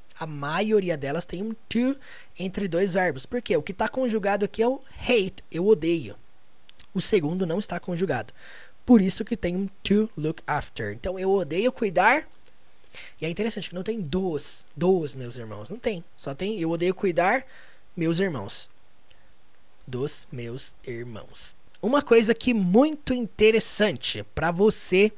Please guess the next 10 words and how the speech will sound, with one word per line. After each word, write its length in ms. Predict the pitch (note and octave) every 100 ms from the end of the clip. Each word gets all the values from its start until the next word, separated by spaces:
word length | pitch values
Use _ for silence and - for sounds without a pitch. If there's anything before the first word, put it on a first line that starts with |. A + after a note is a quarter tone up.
| - - - - - - - -
que 140 | - A#3
tem 300 | A3+ A3+ G#3
irmãos 760 | B3 A#3+ G3+ G#3+ B3 C#4+ - -
e 80 | A3+
irmãs. 720 | B3 B3 F3+ B2+ G2 - - - - - -
Se 200 | - F#4+
fosse 440 | - C#4 - C#4
irmãs, 880 | C#4+ C#4+ A3+ F3 B3+ G#3+ C3 - - - - - - - - - - - -
seriam 500 | - - B3 G#3 A#3+
sisters. 1120 | G#3 - - B3 - - D3 - - - -